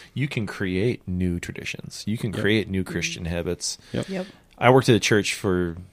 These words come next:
Speaker 1: four year, plus years where I had to wear the black robe and,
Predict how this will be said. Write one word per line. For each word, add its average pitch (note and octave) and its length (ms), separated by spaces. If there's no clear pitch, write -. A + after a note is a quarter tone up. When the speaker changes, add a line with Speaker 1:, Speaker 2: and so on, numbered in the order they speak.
Speaker 1:
four G2+ 260
year, F2+ 180
plus F#2 300
years F#2 340
where F2 400
I G#2 80
had A2 100
to G2 40
wear G2 140
the G2+ 80
black G2 280
robe F#2 380
and, F#2 360